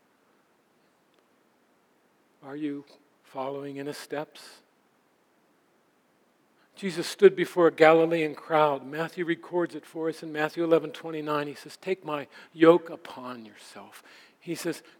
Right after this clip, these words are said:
"Come learn from me, for I am gentle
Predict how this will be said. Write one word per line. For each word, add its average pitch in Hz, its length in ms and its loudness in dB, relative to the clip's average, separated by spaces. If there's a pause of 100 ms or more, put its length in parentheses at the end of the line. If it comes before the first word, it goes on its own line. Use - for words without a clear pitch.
"Come 196 540 4 (460)
learn 214 680 8
from 170 460 -4
me, 170 680 -2 (1600)
for - 200 -14
I 156 160 4
am 143 240 -6
gentle - 720 -10